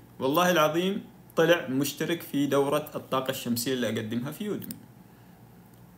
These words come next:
ويقول لي: لولا الله، ثم دوراتك ترى والله ما سمعنا عنك شيء.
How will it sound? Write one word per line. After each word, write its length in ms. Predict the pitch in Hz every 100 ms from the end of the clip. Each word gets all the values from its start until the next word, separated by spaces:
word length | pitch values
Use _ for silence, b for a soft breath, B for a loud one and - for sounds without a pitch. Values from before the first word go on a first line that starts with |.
| - -
ويقول 300 | 156 180 208
لي: 180 | 180
لولا 460 | 175 226 240 208 160
الله، 320 | 123 113 104 -
ثم 240 | 190 220
دوراتك 540 | 196 196 196 202 202 190
ترى 140 | 202 185
والله 260 | 175 190
ما 220 | 190 220 220
سمعنا 360 | - 185 151
عنك 360 | 123 131 110 -
شيء. 220 | -